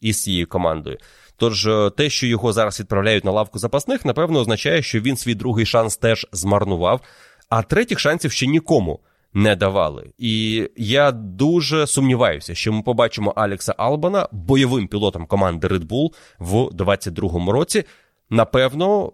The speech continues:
ми побачимо когось іншого. Це буде або П'єр Гаслі, або навіть, е, <laughs> і не думаю, що Red Bull зараз про це думають, але якщо все буде складатися добре, це може навіть бути і Юкі Цунода. Якщо в цьому буде дуже важлива потреба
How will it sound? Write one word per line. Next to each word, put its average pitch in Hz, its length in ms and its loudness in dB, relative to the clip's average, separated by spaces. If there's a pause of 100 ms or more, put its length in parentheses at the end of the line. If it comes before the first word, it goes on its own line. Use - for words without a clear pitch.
ми 120 140 2
побачимо 110 440 0
когось 92 400 -6
іншого. 90 500 -2 (220)
Це 139 180 2
буде 104 440 0 (540)
або 113 320 4
П'єр 90 300 -2
Гаслі, 104 420 -4 (400)
або 113 540 2
навіть, 117 720 2
е, 135 180 -4 (120)
<laughs> - 100 -2
і 120 260 2 (260)
не 117 200 2
думаю, 156 360 2
що 120 200 -2 (260)
Red 120 240 2
Bull 156 140 4
зараз 123 280 2
про 117 120 0
це 113 120 -2
думають, 143 380 0
але 104 200 2
якщо 98 280 0
все 123 180 0
буде 117 240 0
складатися 110 560 0
добре, 147 320 0
це - 140 -4
може 117 180 2
навіть 104 200 2
бути 98 260 -2
і 87 120 0
Юкі 98 240 -2
Цунода. 85 440 -4 (400)
Якщо 98 240 0
в 98 40 -4
цьому 123 240 2
буде 104 160 0
дуже 98 200 0
важлива 98 380 0
потреба 104 540 0